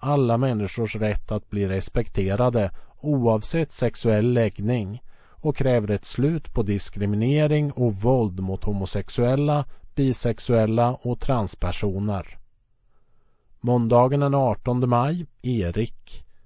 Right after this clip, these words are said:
Tisdagen den nittonde maj, Maj och Majken.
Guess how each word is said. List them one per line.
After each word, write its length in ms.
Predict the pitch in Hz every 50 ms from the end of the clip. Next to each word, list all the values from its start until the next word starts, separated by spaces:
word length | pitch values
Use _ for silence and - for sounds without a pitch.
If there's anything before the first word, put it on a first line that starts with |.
| - - - -
Tisdagen 680 | - - 113 104 92 - - 120 113 117 120 123 123
den 160 | 123 120 123 127
nittonde 500 | 131 123 - - - 113 110 113 123 135
maj, 380 | 143 131 123 123 123 127 131
Maj 500 | 120 113 110 110 117 123 127 131 131 147 - _
och 140 | 135 131 127
Majken. 800 | 117 104 95 98 104 107 - - - 123 113 104 101 110 127